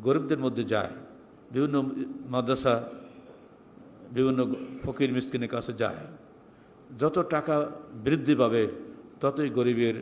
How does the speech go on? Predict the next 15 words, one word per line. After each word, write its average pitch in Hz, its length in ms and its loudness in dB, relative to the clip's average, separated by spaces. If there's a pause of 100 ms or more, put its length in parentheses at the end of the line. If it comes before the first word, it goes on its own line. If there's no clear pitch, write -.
(240)
উপকার 127 460 2
হবে। 101 320 -4 (540)
যদি 139 140 2
আপনারা 151 300 4
সিন্ডিকেট 170 560 2
করে 156 260 4
এগুলো 120 380 2 (760)
চোরাচালান 175 480 6
করে 160 240 6 (760)
সরিয়ে 139 240 8
দেন, 123 180 4 (840)
তো 123 80 -6
গরু 143 280 4 (580)
চামড়ার 127 340 2
দাম 120 360 -2